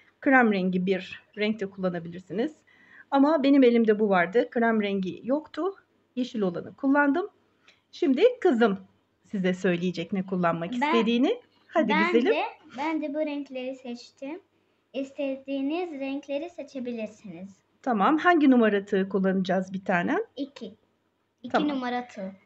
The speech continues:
Speaker 1: Neden kullanacağız? Çünkü ördüğümüz saç örgüleri
Speaker 2: Hı hı.
Speaker 1: daha belirgin olsun, değil mi bir
Speaker 2: Evet.
Speaker 1: tane? Tamam.
Speaker 2: Evet.
Speaker 1: Şimdi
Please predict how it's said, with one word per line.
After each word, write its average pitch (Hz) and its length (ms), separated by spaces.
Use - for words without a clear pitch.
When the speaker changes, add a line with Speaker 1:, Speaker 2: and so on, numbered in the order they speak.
Speaker 1:
Neden 277 360
kullanacağız? 208 680
Çünkü 262 600
ördüğümüz 226 520
saç - 280
örgüleri 202 500
Speaker 2:
Hı 349 40
hı. 269 40
Speaker 1:
daha 262 320
belirgin 175 420
olsun, 180 380
değil 466 120
mi 508 100
bir 254 60
Speaker 2:
Evet. 214 100
Speaker 1:
tane? 180 300
Tamam. 214 280
Speaker 2:
Evet. - 100
Speaker 1:
Şimdi 311 520